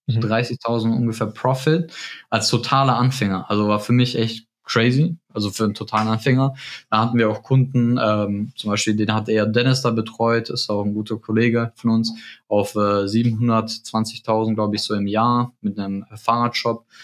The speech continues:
Speaker 1: zum Beispiel. Oder wir haben auch viele Kunden, die wir auf fünfzigtausend im Monat gebracht haben.
Speaker 2: Mhm.
Speaker 1: Und in der Range, wo ich so die meisten, oder ein Kunde hat nach sechs Monaten auch so um die vierundsechzigtausend gemacht in dreieinhalb Monaten.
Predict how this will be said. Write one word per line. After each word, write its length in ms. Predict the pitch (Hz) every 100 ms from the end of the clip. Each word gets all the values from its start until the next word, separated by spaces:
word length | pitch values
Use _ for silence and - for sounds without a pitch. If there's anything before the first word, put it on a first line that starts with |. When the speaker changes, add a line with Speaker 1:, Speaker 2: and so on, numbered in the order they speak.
| - _
Speaker 1:
zum 100 | 110
Beispiel. 580 | 107 110 - 110 110 110 -
Oder 420 | 110 107 104 104
wir 80 | 107
haben 120 | 107
auch 120 | 101
viele 240 | - 113 110
Kunden, 280 | - 117 107
die 120 | 104
wir 80 | 104
auf 120 | -
fünfzigtausend 760 | 139 131 - 123 117 113 110 110
im 80 |
Monat 240 | 113 110 110
gebracht 480 | 107 - 107 - -
haben. 440 | 107 107 107 104 _ - -
Speaker 2:
Mhm. 200 | 120 - -
Speaker 1:
Und 320 | 107 107 104
in 100 | 117
der 100 | 107
Range, 320 | 107 113 123 -
wo 120 | 113
ich 140 | 120 117
so 120 | 120
die 120 | 110
meisten, 340 | 107 113 - -
oder 280 | 107 101 - _ _
ein 240 | - 110 104
Kunde 260 | 123 117
hat 140 | 110 107
nach 120 | 104
sechs 340 | 110 110 -
Monaten 400 | 113 113 110 113
auch 160 | 104 104
so 160 | -
um 160 | 104 104
die 240 | 104 104 - _ _ _ _
vierundsechzigtausend 1080 | - 131 123 113 120 120 110 113 107 107 107
gemacht 380 | 107 104 107 -
in 260 | 104 104 -
dreieinhalb 500 | - 107 104 110 113
Monaten. 560 | 113 110 110 110 110